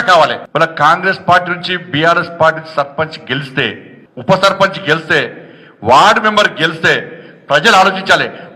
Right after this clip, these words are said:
వాళ్ళు ఎక్కడి నుంచి నిధులు తీసుకొస్తారు, ఏ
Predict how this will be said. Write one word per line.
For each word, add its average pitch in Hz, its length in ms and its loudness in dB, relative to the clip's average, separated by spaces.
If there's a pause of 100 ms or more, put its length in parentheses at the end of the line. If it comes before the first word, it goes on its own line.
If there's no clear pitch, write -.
(160)
వాళ్ళు 226 460 4 (260)
ఎక్కడి 247 360 0
నుంచి 247 160 -4 (100)
నిధులు 220 240 0
తీసుకొస్తారు, 190 520 -2 (640)
ఏ - 20 4